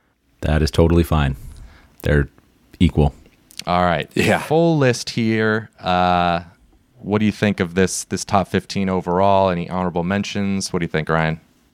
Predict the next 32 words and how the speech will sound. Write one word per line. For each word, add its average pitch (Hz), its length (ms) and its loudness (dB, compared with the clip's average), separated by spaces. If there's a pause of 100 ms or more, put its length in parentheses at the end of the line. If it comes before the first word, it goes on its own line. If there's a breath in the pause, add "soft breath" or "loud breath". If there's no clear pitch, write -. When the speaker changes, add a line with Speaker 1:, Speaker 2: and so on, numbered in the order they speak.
(880 loud breath)
Speaker 1:
S 113 240 -2
E 127 60 2
C, 123 280 0
A 117 100 2
C 120 200 -2
C 117 180 -2
dominated, 92 580 2
man. 80 320 -2 (160)
Uh, 78 160 -6
those 92 280 0
are 95 160 4
the, 87 360 4 (440)
the 87 120 2
two 113 240 2
best 101 240 2
conferences 90 600 0
as 78 100 0
far 85 240 2
as 76 80 -4
Q 90 200 -2
Bs 80 260 -2
go. 67 360 -4
I 76 140 -2
don't 76 160 -2
think 82 140 0
there's 78 180 0
really 78 240 4
any 80 160 2
doubt. 76 400 2
I - 80 -6
mean, 78 280 0
the, 80 200 -6